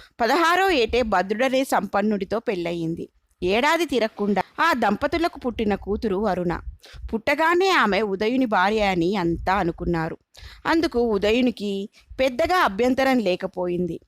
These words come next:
అరుణ గురించి అతడు ఎక్కువగా ఏనాడూ పట్టించుకోలేదు. కానీ బావ భద్రుడంటే వల్ల మాలిన గౌరవం. ఆయన చిన్నప్పుడు అతడికి ఎన్నో కథలు చెప్పేవాడు, సరదాగా మాట్లాడేవాడు. అతడంటే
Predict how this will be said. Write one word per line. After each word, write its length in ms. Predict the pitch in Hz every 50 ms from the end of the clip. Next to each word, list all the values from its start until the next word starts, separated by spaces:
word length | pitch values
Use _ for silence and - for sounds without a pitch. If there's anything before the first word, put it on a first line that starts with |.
| _ _ - -
అరుణ 260 | 165 180 208 214 240 254
గురించి 580 | 233 262 240 240 240 - - 208 196 196 196
అతడు 260 | - 202 - 233 202
ఎక్కువగా 420 | 180 - - - 233 254 254 277 294
ఏనాడూ 580 | 285 254 202 190 196 208 208 196 196 196 240
పట్టించుకోలేదు. 920 | 269 - 220 185 - 170 151 - - - - 190 180 175 180 170 165 - - _ _ - _ - - - - _ - -
కానీ 500 | 277 254 233 214 190 190 190 196 196 - - - - - -
బావ 300 | 190 196 190 220 262 339
భద్రుడంటే 720 | 339 269 254 220 208 226 233 220 247 226 226 - 202 220
వల్ల 240 | 226 226 196 185 185
మాలిన 480 | 190 202 185 185 185 190 190 180 208 240
గౌరవం. 520 | 233 214 170 175 185 175 175 170 160 - - - - - -
ఆయన 260 | 214 254 294 302 277
చిన్నప్పుడు 800 | 262 - - 214 180 208 220 - - 220 190 190 190 185 185 185 - - - - - - -
అతడికి 360 | 294 311 302 302 254 - 226
ఎన్నో 520 | 233 262 240 180 175 185 196 202 220 269
కథలు 420 | 285 - 247 202 202 196 185 196 240 - 233
చెప్పేవాడు, 580 | 175 - - 190 185 180 180 170 170 170 175 - _ _ _ _ -
సరదాగా 680 | - - 185 185 190 202 196 190 185 180 180 190 226
మాట్లాడేవాడు. 880 | 254 240 185 170 180 - - 196 185 185 185 190 170 175 165 170 - - _ _ _ - - - - - - -
అతడంటే 840 | - 311 - 339 302 226 214 208 214 247 - 240 202 196 196 190 -